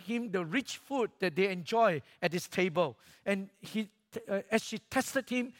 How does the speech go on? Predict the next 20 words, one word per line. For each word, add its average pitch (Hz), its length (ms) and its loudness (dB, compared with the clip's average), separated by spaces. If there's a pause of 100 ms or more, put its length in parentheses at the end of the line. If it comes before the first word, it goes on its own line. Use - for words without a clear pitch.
(100)
she 254 240 2
began 240 340 0
to - 160 0
unveil 190 540 4
the 160 200 -2
unusual 214 460 -2
wisdom 208 580 0
of 190 120 -2
his 190 180 -8
mind. 190 440 2 (260)
All 247 160 4
these 226 240 -4
were 202 80 -2
wonderful. 202 640 0 (120)
She - 140 -4
was 170 160 0
very, 226 240 2
very 196 300 0
impressed. 180 500 2 (400)
But 143 180 2